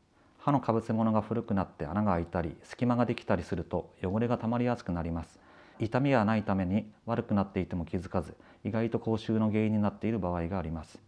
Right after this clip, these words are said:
次に、口腔がんや粘膜の炎症です。口の中のがんや口腔粘膜に慢性疾患により口臭が発生することがあります。次に、鼻や喉の病気です。鼻は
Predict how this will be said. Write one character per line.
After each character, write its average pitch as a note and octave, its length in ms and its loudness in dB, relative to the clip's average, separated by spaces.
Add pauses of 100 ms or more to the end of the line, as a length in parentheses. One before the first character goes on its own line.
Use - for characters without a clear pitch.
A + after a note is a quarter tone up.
(680)
次 B2 220 0
に、 G2+ 100 2
口 C3 240 2
腔 C3+ 220 4
が G#2+ 120 2
ん F#2+ 100 2
や G2+ 240 0
粘 G#2+ 160 2
膜 F#2+ 220 -2
の F2 60 0
炎 E2 120 -2
症 D#2 220 -6
で D2+ 100 -6
す。 - 160 -18 (440)
口 - 240 -4
の D3 80 4
中 C#3+ 220 2
の G#2 140 4
が G2 140 4
ん F#2 100 2
や F2+ 220 0
口 A#2 180 0
腔 A#2 220 0
粘 A2+ 180 2
膜 - 240 0
に G2+ 160 0
慢 G2+ 240 -2
性 A2 140 0
疾 - 120 -6 (100)
患 F2 180 -2
に E2+ 80 -4
よ F2+ 80 -2
り A2 180 -4 (140)
口 G2 160 -8
臭 G2+ 160 0
が G#2+ 100 0
発 - 200 -6
生 F#2 160 0
す G2 120 -6
る G2 80 -6
こ - 80 -14
と A#2+ 140 -2
が F#2 80 2
あ - 20 0
り D#2+ 100 -4
ま D#2+ 120 -8
す。 - 160 -20 (720)
次 A2 200 0
に、 G2 160 2 (520)
鼻 C3+ 240 2
や C3 260 4 (160)
喉 A#2+ 220 4
の G2+ 140 4
病 F2 180 0
気 E2+ 100 -6
で E2 120 -2
す。 - 180 -16 (420)
鼻 C3+ 240 2
は C#3 300 2